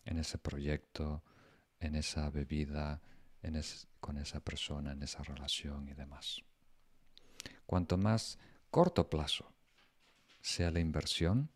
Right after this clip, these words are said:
cuanto más nos enfoquemos en la gratificación inmediata de los sentidos,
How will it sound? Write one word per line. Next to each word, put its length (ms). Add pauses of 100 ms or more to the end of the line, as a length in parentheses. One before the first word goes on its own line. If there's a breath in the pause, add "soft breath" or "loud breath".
(720 loud breath)
cuanto 260
más 300
nos 180
enfoquemos 680
en 80
la 100
gratificación 880
inmediata 500
de 120
los 160
sentidos, 800